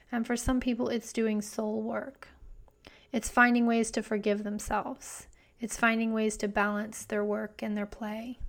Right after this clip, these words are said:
And we go in depth for six sessions to help them get to the root cause of whatever their issue is, and we find ways to heal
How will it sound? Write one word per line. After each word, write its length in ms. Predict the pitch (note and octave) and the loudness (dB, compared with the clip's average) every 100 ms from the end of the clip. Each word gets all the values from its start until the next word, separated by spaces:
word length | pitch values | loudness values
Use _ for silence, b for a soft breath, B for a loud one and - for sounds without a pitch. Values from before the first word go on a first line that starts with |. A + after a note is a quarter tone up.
| - - _ b b b b b b b | -10 -20 _ b b b b b b b
And 800 | - A3 A3+ A3+ A3+ A3+ A3+ A3+ G#4+ - _ _ _ _ | 2 6 8 8 8 6 4 0 -6 -12 _ _ _ _
we 480 | - A#3+ A#3+ A#3+ - _ _ _ - | 2 6 8 6 2 _ _ _ -2
go 220 | B3 A#3 | 6 8
in 340 | A3 A#3+ B3 B3 | 8 6 6 8
depth 480 | A#3 G#3 G3+ - - | 8 8 6 -6 -14
for 200 | - G#3 | -2 -2
six 460 | G#3 - G#3 G#3 - | 0 0 0 0 0
sessions 640 | G#3+ G3+ - A3 B3 - C4+ B3+ | 2 2 0 -2 -6 -8 -10 -4
to 160 | A3 | -2
help 340 | G#3 G#3+ G3+ - | 2 2 2 0
them 180 | G#3 | -2
get 240 | G3 G3 G3+ | 2 0 0
to 120 | G#3+ | -4
the 120 | G3 | -2
root 300 | G3+ G#3+ A#3+ | 0 0 0
cause 560 | - - G3+ G3+ G#3+ - | 0 6 6 6 2 -4
of 160 | G3 | -6
whatever 400 | - - - A3+ | -8 -2 2 4
their 180 | A#3+ A#3+ | 4 4
issue 320 | G#3+ - G#3+ | 4 2 0
is, 480 | G#3 G3+ G3+ - - - _ _ b b b b | 0 0 -4 -6 -10 -16 _ _ b b b b
and 120 | A3 | -2
we 140 | G#3 G#3 | 0 0
find 320 | G#3 G3+ G3 | 0 0 0
ways 300 | G3 G3 - | 0 0 -2
to 100 | - | -2
heal 380 | - A3+ G#3+ | 0 0 -2